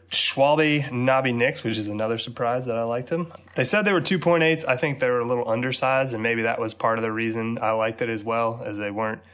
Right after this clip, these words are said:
you know, like, a true plus size tire.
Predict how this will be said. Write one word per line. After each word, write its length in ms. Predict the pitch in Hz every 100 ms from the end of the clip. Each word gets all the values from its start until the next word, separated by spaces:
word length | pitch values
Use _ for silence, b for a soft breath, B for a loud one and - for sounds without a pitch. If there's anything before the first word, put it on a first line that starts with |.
| b b b -
you 120 | 104
know, 120 | 98
like, 140 | 98 98
a 160 | 98 - _ b b -
true 600 | - - 113 110 113 113 - -
plus 280 | - 113 110
size 280 | 120 113 110
tire. 440 | - 117 120 120